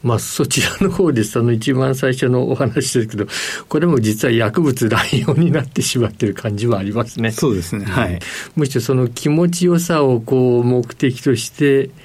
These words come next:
Speaker 1: 市販のそういったあの、鎮痛薬、たくさん飲まれる方、
Speaker 2: うん。
Speaker 1: 結構今いらっしゃるわけじゃないでしょうか。
Speaker 2: はい。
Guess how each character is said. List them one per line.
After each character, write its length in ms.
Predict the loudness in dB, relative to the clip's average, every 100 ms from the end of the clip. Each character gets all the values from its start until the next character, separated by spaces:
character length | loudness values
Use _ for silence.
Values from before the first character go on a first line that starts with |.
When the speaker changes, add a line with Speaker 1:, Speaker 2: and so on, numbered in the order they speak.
| -14
Speaker 1:
市 180 | -2 0
販 400 | 2 2 2 2
の 360 | 2 0 -2
そ 160 | -6 -4
う 40 |
い 40 | -4
っ 20 |
た 280 | -2 0 0
あ 60 |
の、 260 | 0 -2 -4 -8
鎮 240 | -2 0
痛 160 | 0 0
薬、 320 | 0 -2 -8 -12 -14 -14 -8
た 100 | -6
く 80 | -4
さ 140 | 0
ん 100 | 2
飲 80 | 2
ま 80 | 2
れ 80 | 2
る 80 |
方、 360 | 0 -2 0 0
Speaker 2:
う 40 |
ん。 180 | -2 -4 -8
Speaker 1:
結 180 | -8 -6
構 120 | -2
今 180 | 0 2
い 60 | 0
ら 100 | -2
っ 20 |
し 180 | -4 -2
ゃ 60 |
る 80 | 0
わ 100 | 0
け 100 | -2
じ 80 | -6
ゃ 40 |
な 80 | -4
い 60 | -6
で 80 | -8
し 80 |
ょ 40 | -14
う 60 | -10
か。 60 |
Speaker 2:
は 140 | -4
い。 120 | -2